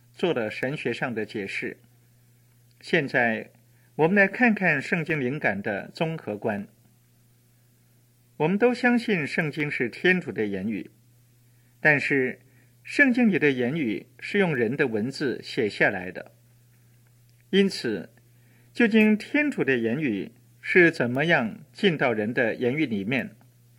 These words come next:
按照教会悠久的信仰，答案是这样的，就是天主圣神以他的灵感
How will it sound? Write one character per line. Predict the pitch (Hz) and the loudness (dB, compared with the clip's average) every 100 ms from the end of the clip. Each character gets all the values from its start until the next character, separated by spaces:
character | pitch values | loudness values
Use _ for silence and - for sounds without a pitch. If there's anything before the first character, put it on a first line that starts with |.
| _ _ _ _ _ _ _ _ _ _ | _ _ _ _ _ _ _ _ _ _
按 | 180 160 | 4 6
照 | 160 147 | 2 2
教 | 143 208 | 4 4
会 | - 156 135 135 | 6 4 4 4
悠 | 180 | 4
久 | 175 113 | 4 2
的 | 117 | 0
信 | 110 151 113 | 0 -4 -4
仰， | 92 - - _ _ _ _ _ _ | -6 -12 -20 _ _ _ _ _ _
答 | 123 | 4
案 | 147 151 | 4 4
是 | - 135 117 | 0 -2 0
这 | - 139 | 2 2
样 | 113 90 | 2 -4
的， | - - _ _ _ _ _ _ _ _ _ _ _ _ _ | -12 -18 _ _ _ _ _ _ _ _ _ _ _ _ _
就 | - 202 | 4 6
是 | 208 202 | 10 8
天 | 202 302 302 | 6 0 0
主 | 170 | -2
圣 | - 156 123 | 0 0 0
神 | 120 101 131 - _ _ | -2 -2 -4 -8 _ _
以 | 143 143 | -2 2
他 | 190 | 2
的 | 190 127 | 4 4
灵 | 117 156 | 2 0
感 | 151 95 - | 0 -2 -4